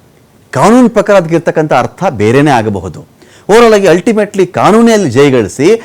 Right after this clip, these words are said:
ನನ್ನ ಇಡೀ ಅರ್ಥೈಸಿಕೊಳ್ಳುವಿಕೆನೇ ತಪ್ಪಾಗಿದೆ ಅಂತಾನು ಹೇಳಿ ಬೇಕಾದ್ರೆ ನನ್ನಿಂದ ಟ್ಯಾಕ್ಸನ್ನು ವಸೂಲಿ ಮಾಡಬಹುದು. ಇಂಥ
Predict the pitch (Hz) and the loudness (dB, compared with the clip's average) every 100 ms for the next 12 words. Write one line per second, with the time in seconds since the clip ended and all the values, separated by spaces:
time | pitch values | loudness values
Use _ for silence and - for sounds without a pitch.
0 | - 156 175 185 220 143 - 185 202 190 | -4 0 2 4 4 2 2 0 0 -2
1 | - 165 165 151 139 151 185 254 - - | 0 0 0 -2 -2 -2 0 -4 -8 -4
2 | 165 - 196 170 156 131 127 92 98 151 | -4 2 2 2 0 -2 -4 -4 -2 -2
3 | 220 - 143 143 143 127 131 117 113 127 | -2 -6 -4 -2 -2 -2 -2 -4 -6 -8
4 | 131 - 110 98 92 90 87 85 - - | -8 -6 -4 -4 -6 -8 -10 -12 -14 -18
5 | - 226 254 | -4 -2 2